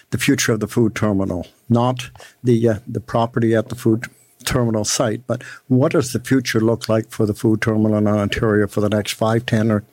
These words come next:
fifty years? Um, we, we came to the conclusion very quickly that, um, people are breathing a sigh of relief.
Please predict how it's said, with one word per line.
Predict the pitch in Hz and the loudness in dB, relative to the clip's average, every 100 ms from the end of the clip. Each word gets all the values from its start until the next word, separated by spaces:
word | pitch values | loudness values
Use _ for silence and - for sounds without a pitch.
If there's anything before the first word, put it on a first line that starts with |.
| - - | -20 -12
fifty | - 120 - 113 | -2 -2 2 2
years? | 117 107 95 - - - - - | 4 2 0 -8 -10 -18 -18 -4
Um, | 123 123 123 127 | 0 2 2 0
we, | 160 135 123 - | 0 2 2 0
we | 143 | -2
came | 127 165 180 | 0 -2 -2
to | |
the | 135 | -2
conclusion | 117 117 - 131 110 113 | 0 0 2 2 2 2
very | 117 110 | 2 0
quickly | - 127 - 110 | -2 -2 0 2
that, | 117 120 - - - | 0 -2 -8 -16 -4
um, | 127 120 120 123 - - | 0 2 2 -2 -6 0
people | 139 131 | 0 2
are | 117 | 0
breathing | 107 - 127 123 104 | 0 0 2 4 2
a | |
sigh | - 123 120 | 2 0 2
of | 117 107 | 2 2
relief. | 104 117 98 - - | 4 4 2 -4 -12